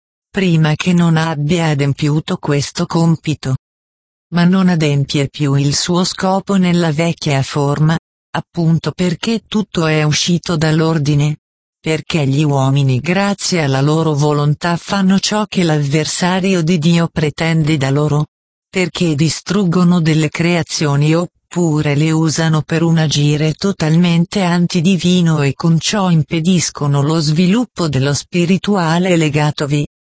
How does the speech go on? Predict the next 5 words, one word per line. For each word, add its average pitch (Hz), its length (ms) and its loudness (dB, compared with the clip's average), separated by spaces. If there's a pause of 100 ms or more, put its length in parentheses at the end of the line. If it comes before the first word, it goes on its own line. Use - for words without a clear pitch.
(260)
che 151 200 0
è 156 100 0
nel 151 220 2
senso 135 540 -2
dell'avversario, 143 1080 0